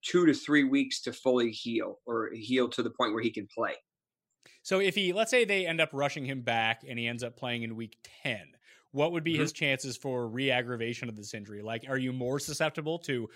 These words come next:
Speaker 2: hurting your shoulder more at this point, or is it just a pain tolerance type of thing?
Speaker 1: Uh, it's a combination of both.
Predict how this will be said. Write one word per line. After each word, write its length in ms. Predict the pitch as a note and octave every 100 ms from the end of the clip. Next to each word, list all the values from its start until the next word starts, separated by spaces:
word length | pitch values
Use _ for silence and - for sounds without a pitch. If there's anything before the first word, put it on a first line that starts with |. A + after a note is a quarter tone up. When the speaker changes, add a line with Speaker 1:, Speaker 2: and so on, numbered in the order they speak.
| - -
Speaker 2:
hurting 240 | D#3+ D3
your 120 | C3
shoulder 420 | A#2+ C3+ B2 A#2+ A2
more 440 | A#2+ B2 C3 D#3+
at 120 | F3
this 160 | F3+ F3
point, 300 | - F#3+ G3+
or 80 | C3
is 100 | B2+
it 60 | A#2+
just 240 | B2+ - _ -
a 80 | C3
pain 400 | C3 - C3+ C3
tolerance 460 | A#2 A#2+ A#2 A2+ -
type 220 | G#2+ G2+
of 100 | G#2
thing? 200 | - F2+ _ _ _ _ _ -
Speaker 1:
Uh, 280 | C#3+ C#3 C#3 - - _ _ _ _ _ _ _ -
it's 180 | D3 D3+
a 40 |
combination 760 | - F3+ F#3+ F3 D#3+ D#3 D#3+ C#3
of 260 | A#2 G#2+
both. 400 | B2+ B2+ A#2 -